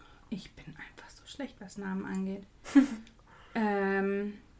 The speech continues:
Speaker 2: Also Anna hatte auch schon mal Dreads.
Speaker 1: Genau, ich hatte schon mal Dreads, ich hatte grüne Haare, ich hatte blaue Haare, ich hatte alles. Ähm, ja,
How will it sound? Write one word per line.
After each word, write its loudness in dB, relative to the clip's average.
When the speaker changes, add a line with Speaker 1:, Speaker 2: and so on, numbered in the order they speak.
Speaker 2:
Also 0
Anna 4
hatte 4
auch 4
schon -8
mal 2
Dreads. -2
Speaker 1:
Genau, 8
ich 4
hatte 4
schon -2
mal 2
Dreads, 4
ich -8
hatte -2
grüne 2
Haare, 0
ich -4
hatte -6
blaue 2
Haare, 0
ich -6
hatte -8
alles. 2
Ähm, 2
ja, -6